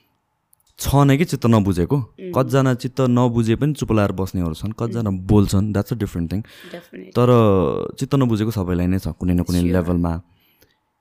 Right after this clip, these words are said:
Speaker 1: And, uh, अर्को कुरा के फ्रस्ट्रेटिङ लाग्छ भनेर भनेपछि there are people जसले चाहिँ, uh, they support यो random decision-हरू पनि के,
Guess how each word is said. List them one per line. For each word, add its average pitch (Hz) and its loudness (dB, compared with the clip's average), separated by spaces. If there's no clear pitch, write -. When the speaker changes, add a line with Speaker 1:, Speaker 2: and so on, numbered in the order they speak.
Speaker 1:
And, 139 6
uh, 101 4
अर्को 190 2
कुरा 202 2
के - -6
फ्रस्ट्रेटिङ 180 -4
लाग्छ 151 -4
भनेर 107 0
भनेपछि 87 -6
there 151 -6
are - -14
people 180 -12
जसले 151 -4
चाहिँ, 147 -2
uh, 87 -4
they 117 -8
support 135 0
यो 110 -2
random 113 2
decision-हरू 104 -2
पनि 85 -4
के, 160 -2